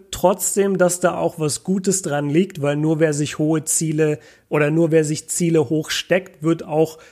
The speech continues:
in irgendeiner Weise jedes Mal besser. Davon bin ich schon überzeugt. Aber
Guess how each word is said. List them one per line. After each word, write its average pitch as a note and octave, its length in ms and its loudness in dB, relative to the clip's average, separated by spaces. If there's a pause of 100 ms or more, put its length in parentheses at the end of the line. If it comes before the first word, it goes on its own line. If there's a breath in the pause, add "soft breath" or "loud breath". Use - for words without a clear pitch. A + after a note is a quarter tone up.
(140 loud breath)
in E3 180 0
irgendeiner E3 400 4
Weise D#3 340 4
jedes D#3 360 0
Mal C#3+ 180 0
besser. F3 380 0
Davon D3+ 300 0
bin D3+ 120 -2
ich D3+ 140 -4
schon D#3+ 240 -4
überzeugt. D3+ 640 -4 (340 loud breath)
Aber G3+ 560 0